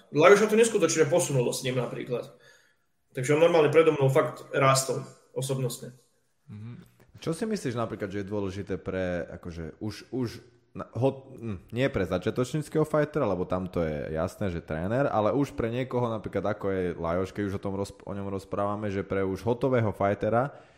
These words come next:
Speaker 3: či sú dôležitejší tí sparingovia a, a toto všetko, alebo tí tréneri?
Speaker 1: Fú.
Speaker 3: Že či to môže byť napríklad, že super tréner, horší sparingovia, bude dobrý výsledok,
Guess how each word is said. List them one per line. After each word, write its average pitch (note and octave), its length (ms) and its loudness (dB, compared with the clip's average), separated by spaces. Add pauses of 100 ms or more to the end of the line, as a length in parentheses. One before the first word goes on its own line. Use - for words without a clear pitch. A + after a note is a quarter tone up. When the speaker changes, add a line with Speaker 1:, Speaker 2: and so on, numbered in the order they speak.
(140)
Speaker 3:
či - 120 -12
sú G#2+ 100 -6
dôležitejší A#2+ 720 2
tí G#2 100 -4
sparingovia C3 880 2 (400)
a, F2 160 -2 (540)
a - 140 -8
toto - 260 -8
všetko, G#2 460 2
alebo G#2+ 340 4
tí - 120 -4
tréneri? F#2 540 -4 (1400)
Speaker 1:
Fú. - 500 -6 (1600)
Speaker 3:
Že B2 160 2
či E3 160 0
to E3+ 160 0
môže D#3 240 0
byť D#3 100 2
napríklad, C#3+ 380 2
že G2+ 100 4 (100)
super D#3 440 4
tréner, E3 640 2
horší C#3 320 4
sparingovia, D#3+ 800 4
bude G2 260 2
dobrý A2 380 6
výsledok, F3+ 560 2